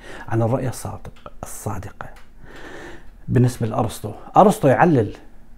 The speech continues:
الرؤية الصادقة اللي يحلم بيها في المنام وتتحقق، يحل-، يعللها بعوامل مادية من ضمنها عامل الصدفة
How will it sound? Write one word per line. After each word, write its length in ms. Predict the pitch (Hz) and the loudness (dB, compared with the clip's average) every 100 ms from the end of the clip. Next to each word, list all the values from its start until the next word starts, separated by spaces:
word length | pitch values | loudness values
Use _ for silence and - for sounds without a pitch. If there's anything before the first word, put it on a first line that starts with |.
| - - | -20 -2
الرؤية 280 | 127 180 156 | 2 4 2
الصادقة 480 | - 139 127 - 127 | 0 2 2 0 -4
اللي 800 | - 131 123 117 120 120 - 139 | -2 0 2 2 2 0 2 2
يحلم 340 | 131 131 113 | 2 2 2
بيها 400 | 117 120 127 160 - - | 2 2 2 -2 -6 -10
في 80 | - | -2
المنام 460 | 117 117 131 143 117 | 2 2 2 2 2
وتتحقق، 600 | 113 - 120 - 107 - - - - - - - - - - | 0 0 -2 -2 -6 -10 -14 -16 -18 -18 -18 -18 -18 -10 -6
يحل-، 400 | - 117 107 - | -2 0 0 -2
يعللها 720 | - 117 113 113 139 - 156 - | -4 -2 0 2 2 2 -2 -2
بعوامل 840 | 104 101 107 110 113 127 139 139 | -4 -2 -2 0 0 0 2 2
مادية 600 | 123 123 107 123 104 - - - - - | 2 0 2 0 0 -6 -16 -16 -16 2
من 260 | 131 131 123 | 6 8 6
ضمنها 360 | 147 151 131 | 4 4 4
عامل 320 | 135 190 180 165 | 4 6 6 4
الصدفة 480 | - 147 - - | 8 6 6 -4